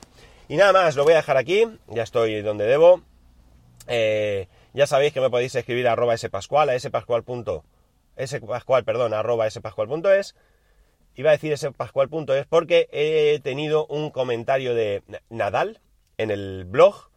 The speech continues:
en el episodio sobre el youtuber, donde me pone unos ejemplos para que eche un vistazo y demás de otros canales que hacen cosas parecidas.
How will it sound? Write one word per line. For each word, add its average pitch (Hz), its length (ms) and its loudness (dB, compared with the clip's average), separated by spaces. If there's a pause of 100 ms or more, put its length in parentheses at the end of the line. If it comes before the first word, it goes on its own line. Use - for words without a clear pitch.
(440)
en 107 180 -6
el 98 580 -4
episodio 110 460 -4
sobre 104 320 0
el 98 120 -8
youtuber, 143 380 -2
donde 104 240 -2
me 95 160 -4
pone 110 320 -2
unos 110 260 -6
ejemplos 107 400 -6
para 98 220 -4
que 95 100 -8
eche 104 160 -10
un 110 60 -10
vistazo 101 500 -4
y 98 60 -8
demás 98 400 -4 (300)
de 107 100 -2
otros 113 200 -2
canales 101 380 -4
que 101 80 -10
hacen 92 280 -14
cosas 95 260 -14
parecidas. 143 600 -4